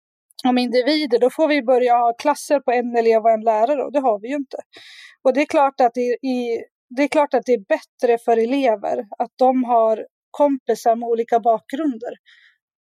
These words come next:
Det blir, alltså, det finns, det finns ju en, det fin-, alltså, forskningen kring det där spretar lite grann, men det finns ju ändå, det skriver ju Åstrand om, just fördelarna med, eh, eh, de s-, alltså, kamratfördelarna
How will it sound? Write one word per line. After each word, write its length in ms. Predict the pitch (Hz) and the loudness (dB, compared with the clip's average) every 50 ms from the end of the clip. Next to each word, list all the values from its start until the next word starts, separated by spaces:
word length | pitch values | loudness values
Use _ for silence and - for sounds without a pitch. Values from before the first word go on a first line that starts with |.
| _ | _
Det 120 | - 269 247 | -8 -8 -6
blir, 320 | 226 247 254 247 247 - | -4 -4 -4 -4 -4 -4
alltså, 260 | - 277 269 233 269 | -4 -4 -4 -4 -6
det 180 | 240 262 294 254 | -4 -2 -2 0
finns, 240 | - 320 302 - - | 0 -2 -4 -4 -4
det 160 | 233 269 302 | -4 -6 -4
finns 340 | - 330 339 320 311 - - | 0 0 0 0 -2 -2 0
ju 40 | 311 | 0
en, 140 | 311 285 254 | 0 0 0
det 100 | 277 - | -2 -4
fin-, 160 | 311 311 262 | -4 -2 -2
alltså, 200 | 294 277 285 311 - | -2 -4 -4 -6 -4
forskningen 560 | - 330 302 - - - 330 339 320 311 294 277 | -4 -4 -4 -4 -6 -4 -2 0 2 2 0 0
kring 220 | - 285 269 269 | 0 -2 0 2
det 80 | 269 247 | 2 2
där 200 | 240 240 240 233 | 2 2 0 -2
spretar 460 | - - - 294 285 254 - - 294 | -8 -8 -4 -2 -2 -2 -2 -2 -2
lite 200 | 294 311 - 277 | -2 -2 0 -2
grann, 120 | 233 220 | -2 -2
men 100 | 240 247 | -2 -4
det 140 | 233 262 - | -6 -6 -6
finns 320 | - 330 320 302 285 - | -4 -2 -2 -2 0 0
ju 60 | 320 302 | 0 0
ändå, 340 | 277 254 240 233 240 240 - - - - - - _ - | 0 2 2 2 0 0 -2 -6 -18 -20 -20 -20 _ -6
det 80 | 285 285 | -6 -4
skriver 300 | - - 302 294 262 269 | -2 0 0 2 2 2
ju 60 | 277 | 2
Åstrand 480 | 269 254 247 - - - 294 277 254 | 2 2 0 -2 -2 0 0 2 2
om, 200 | 240 233 240 262 - _ _ _ _ _ _ _ _ _ _ _ _ _ _ - - - | 2 0 0 -2 -6 _ _ _ _ _ _ _ _ _ _ _ _ _ _ -14 -6 -2
just 340 | 269 262 262 254 - - - | 0 0 0 0 -2 -4 -2
fördelarna 680 | 285 269 254 233 254 294 294 277 277 254 240 226 240 240 | 0 0 2 2 2 0 2 2 2 2 0 0 -4 -6
med, 480 | 233 233 226 220 220 220 220 220 220 | -4 -2 0 2 2 2 0 0 -4
eh, 260 | 262 262 254 - 240 214 _ _ _ - - - _ _ _ _ _ _ - - | -4 -4 -2 -4 -4 -6 _ _ _ -20 -20 -20 _ _ _ _ _ _ -8 -6
eh, 240 | 247 254 - 247 226 226 | -4 -4 -4 -4 -2 0
de 100 | 294 302 | 0 0
s-, 200 | 285 - 262 - | 0 -2 -2 -2
alltså, 240 | 294 311 - 302 | -2 0 0 -2
kamratfördelarna 1400 | 285 - 302 285 269 294 302 277 262 - - - 269 269 320 320 302 285 262 269 254 240 233 233 233 233 254 | -2 0 2 2 4 4 2 2 0 -2 -2 -2 -2 0 0 0 2 2 2 2 2 0 0 0 -2 -2 -2